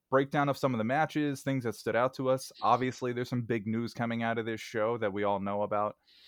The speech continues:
And, uh, afterwards, we actually have a couple of listener questions. Yeah, that's right. You guys contributed, and we decided we're gonna answer some of your questions on the podcast about the show and, uh, where they go from here.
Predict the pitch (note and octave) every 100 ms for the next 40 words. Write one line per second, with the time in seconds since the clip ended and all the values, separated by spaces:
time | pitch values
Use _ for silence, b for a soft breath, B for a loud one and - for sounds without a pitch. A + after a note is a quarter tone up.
0 | B B G#2+ G#2+ G#2+ G#2+ G2+ G#2 A2+ C3+
1 | F3 F#3 F#3 C3 B2+ C#3 D3 C#3 C#3 -
2 | C#3+ C#3 B2+ G2 B2 - C3+ G2+ F#2 E2+
3 | F2+ F2+ A2 _ _ _ - G#2+ C3 A#2
4 | G#2+ - G2 A#2 A2+ - C3+ - G#2+ G#2
5 | A#2 B2+ A#2 G#2 G#2 - G#2 A2+ A2 G#2+
6 | G#2 G2+ G2+ A2+ - A2 G#2+ A#2 G#2+ A2
7 | G#2+ G#2 A2+ G#2+ A2 G2+ G2 F#2 F#2 F#2+
8 | G#2+ A2 - G2+ G2 - A2+ G#2 C3 C#3+
9 | F#2 F#2 F#2+ G2+ G2 G#2 G#2+ G2+ A2+ -
10 | A2 C#3+ A#2